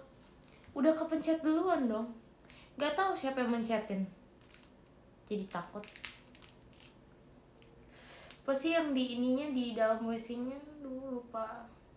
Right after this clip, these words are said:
Tem-, apa sih tombol apa gitu? Oh iya ya, malah cerita ya. <clears throat> Gak, kan aku itu kan gak ceri-, gak cerita hantu, maksudnya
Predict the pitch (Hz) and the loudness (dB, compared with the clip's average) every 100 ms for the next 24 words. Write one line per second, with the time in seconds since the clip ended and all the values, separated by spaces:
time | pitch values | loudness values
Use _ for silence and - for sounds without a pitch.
0 | - 247 240 - - - - - - - | -4 -2 -2 -6 -18 -20 -20 -20 -20 -20
1 | - - - - - 254 254 294 254 226 | -20 -20 -20 -18 -10 -8 -6 0 2 4
2 | 233 240 240 - 277 247 214 202 196 - | 2 2 -2 -2 -2 -2 -2 -6 -8 -10
3 | - - - - - - - - - - | -20 -20 -18 -16 -16 -20 -20 -20 -20 -20
4 | - - - - - - - - - - | -20 -20 -20 -20 -20 -20 -20 -20 -20 -20
5 | - - - - - - - - - - | -20 -20 -20 -20 -20 -20 -20 -20 -10 2
6 | 254 214 190 202 247 226 214 208 220 220 | 4 6 6 6 6 6 6 4 2 2
7 | - 226 185 - - - 330 302 208 180 | 4 4 4 0 -4 6 10 10 8 2
8 | 170 - - - - - - - - - | -4 -14 -18 -18 -20 -20 -20 -20 -20 -20
9 | - - - - - - - - 269 359 | -20 -20 -20 -20 -20 -20 -4 4 12 12
10 | 381 370 466 415 - 285 392 508 440 - | 12 12 12 12 8 4 6 8 8 6
11 | 277 302 285 - - 240 226 - - 254 | 4 0 0 -4 2 10 10 10 2 2
12 | 254 - 247 247 247 233 247 339 359 - | 2 8 12 12 12 12 12 12 12 4
13 | 349 359 381 392 285 269 294 349 381 | 4 6 4 4 4 2 2 4 4